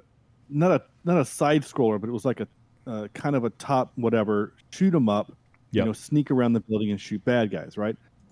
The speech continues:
Speaker 1: And then Die Hard Two, I don't remember ever playing.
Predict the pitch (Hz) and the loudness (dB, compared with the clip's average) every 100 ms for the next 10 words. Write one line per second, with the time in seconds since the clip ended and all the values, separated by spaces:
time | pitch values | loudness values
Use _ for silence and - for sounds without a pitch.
0 | - 123 123 117 135 160 165 131 - 165 | -2 2 4 4 4 4 2 0 2 6
1 | 151 127 113 107 127 147 135 123 117 110 | 6 6 2 0 0 2 0 0 2 0
2 | 110 - 131 131 131 - 110 98 87 | -2 -4 -2 2 0 0 -6 -6 -10